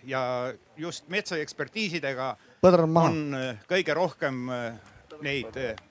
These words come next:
Speaker 1: lageraide-, raideid antud mitteküpsetesse puistutesse just põdrakahjustuse tõttu.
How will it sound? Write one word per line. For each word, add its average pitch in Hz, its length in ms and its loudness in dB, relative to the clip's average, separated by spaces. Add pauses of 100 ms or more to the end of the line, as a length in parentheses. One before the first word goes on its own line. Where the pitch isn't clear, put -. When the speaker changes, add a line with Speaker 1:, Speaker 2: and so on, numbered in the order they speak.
(180)
Speaker 1:
lageraide-, 156 640 0 (380)
raideid 160 440 0
antud - 340 -2
mitteküpsetesse 165 920 -4
puistutesse 123 920 -6 (420)
just 147 180 -8
põdrakahjustuse 139 680 -4
tõttu. 139 380 -4